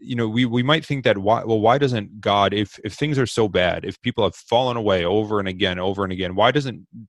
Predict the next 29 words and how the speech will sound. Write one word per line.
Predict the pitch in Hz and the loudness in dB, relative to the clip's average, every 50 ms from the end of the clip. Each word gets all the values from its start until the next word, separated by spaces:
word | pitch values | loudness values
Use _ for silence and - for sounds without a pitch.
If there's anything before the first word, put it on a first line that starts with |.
| _ _ | _ _
God | - 110 92 98 101 95 | -2 2 2 2 2 0
just | - 98 92 - - _ _ _ _ _ _ _ _ _ _ _ _ | -2 -6 -6 -8 -12 _ _ _ _ _ _ _ _ _ _ _ _
start | - - - - - - 101 95 101 101 | -12 -8 -8 -8 -6 -2 0 0 0 0
over? | 101 101 98 95 92 - - - - | 0 -2 -4 -4 -8 -10 -14 -16 -16
Why | 127 98 98 107 113 | -10 0 2 4 4
doesn't | 123 123 113 117 107 | 4 2 0 -2 -4
he | 101 101 | -6 -4
just | 107 101 - - - - | -4 -6 -6 -6 -12 -8
sort | - 110 101 92 | -4 -2 -2 -2
of | 85 87 | -4 -6
wipe | 85 87 90 98 123 127 - | -8 -2 2 2 2 2 2
it | 131 113 | 2 2
all | 110 107 98 | 2 2 2
away | 95 90 92 90 87 85 87 92 110 117 - - - _ _ - | 0 0 0 0 0 0 -2 -4 -6 -6 -8 -16 -20 _ _ -6
and | 110 110 | -2 -2
then | 107 98 95 - | -2 -2 -4 -8
create | - - 117 110 107 101 - | -8 -2 0 2 2 4 2
a | 98 | 0
whole | - - 127 123 120 117 | 0 2 2 2 2 2
new | 107 107 107 104 98 | 0 0 0 0 -2
kind | - - 98 95 92 | -2 -2 -2 -2 -2
of | 87 - - _ | -4 -8 -14 _
creation | - - 104 98 101 107 101 - - 90 82 - - - | -10 -4 0 2 2 2 2 0 -4 -8 -10 -12 -14 -12
rather | - 110 110 110 104 104 | -2 0 2 2 2 2
than | 92 98 92 90 98 120 - _ _ _ _ - - | 2 0 -2 -2 -6 -12 -18 _ _ _ _ -4 0
fixing, | - 160 - - - 87 85 87 87 | 0 0 0 0 -6 -8 -8 -10 -12
healing | - - 117 113 117 98 92 87 87 85 87 82 87 | -10 -6 -4 -2 0 0 0 -2 -4 -6 -10 -12 -6
what | 92 98 95 90 | -2 -2 -2 0
is, | 87 85 85 90 - - | -2 -4 -6 -10 -16 -20